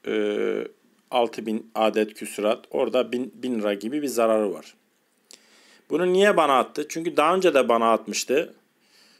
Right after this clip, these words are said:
Ben videosunu çekmedim. E, abi de çok iyi niyetli. Kendisine çok teşekkür ediyorum. E, insanların bilinçlenmesi için gayret gösteriyor. Fakat kendisi hani benim gibi,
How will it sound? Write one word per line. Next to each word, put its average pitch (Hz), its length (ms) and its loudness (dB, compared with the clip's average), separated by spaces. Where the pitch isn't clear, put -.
Ben 143 180 2
videosunu 143 500 2
çekmedim. 131 720 0
E, 113 160 0
abi 127 380 2
de 151 120 4
çok 131 300 -4
iyi 123 260 -2
niyetli. 110 420 0
Kendisine 120 480 -4
çok 120 240 -8
teşekkür 120 440 -6
ediyorum. 98 480 -2
E, 107 520 2
insanların 127 680 0
bilinçlenmesi 123 720 -2
için 120 440 -8
gayret 127 400 4
gösteriyor. 98 720 -4
Fakat 160 340 0
kendisi 147 540 0
hani 143 260 0
benim 147 260 0
gibi, 139 340 -2